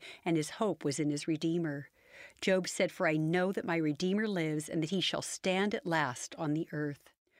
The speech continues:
Are we examples of faith and patient endurance for others who are watching our lives? Are we looking to,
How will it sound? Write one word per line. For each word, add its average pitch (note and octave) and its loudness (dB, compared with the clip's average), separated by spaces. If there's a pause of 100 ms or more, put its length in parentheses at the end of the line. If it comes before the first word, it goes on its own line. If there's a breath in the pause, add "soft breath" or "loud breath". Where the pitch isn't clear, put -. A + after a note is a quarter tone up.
(340 soft breath)
Are F#3 2
we G#3 2
examples A3+ -2
of A3+ -6
faith A3 -2
and F3 -2
patient G3+ 0
endurance F3 -2
for - -2
others F#3+ -2
who A3 -4
are G3 -4
watching F3 -4
our E3+ -2
lives? F#3+ -4 (680 soft breath)
Are G3 6
we F#3+ 4
looking F#3 0
to, A#3 -2